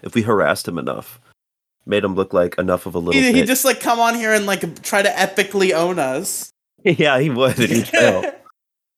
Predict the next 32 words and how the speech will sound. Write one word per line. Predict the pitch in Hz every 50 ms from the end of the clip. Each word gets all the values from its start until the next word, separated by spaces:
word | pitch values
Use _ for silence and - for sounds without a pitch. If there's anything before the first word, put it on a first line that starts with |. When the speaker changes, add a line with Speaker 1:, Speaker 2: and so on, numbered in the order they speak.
| _ _ _ _ _
Speaker 1:
I | - 117
could | - - 190
probably | - 120 110 110 107 104
debate | 92 104 85 90 92 90 -
Ben | 87 90 87
Saint. | 85 - - 87 87 87 - - - _ _ _ _ _ _ _ _ _ _ _ _ _ 214 -
Speaker 2:
Yo, | 185 170 160 180 175 165 156 143 131 120 120 135 143 - _ _ _ _ _ _ _ _ _ _ _ -
if | 175 170 165
we | 202
could | 202 190 - 123
get | 127 127 123 123
the | 117 127
Speaker 1:
Um, | 123 120
Speaker 2:
Demigloom | - 175 180 202 214 214 170 190 196 196 202 202
versus | 185 196 196 214 185 190 165 170
Ben | 156 - 180 160 175 175 170
Saint | 170 - - - 180 170 180 180 165
debate, | - 175 156 139 151 156 165 180 -
well, | 190
I | 196 196
feel | 196 - 320
like | 285 254 -
that's | 220 196 -
more | 214 202 180
a |
Deathstream | 160 - 185 170 170 170 - - - 165 147 131 127
thing | 127 - 139 127 120 120 120
than | 127 127
an | 123
Issue | 131 143 143 - - 131
Crew | - - 131 120 117
thing. | - - 113 113 113 113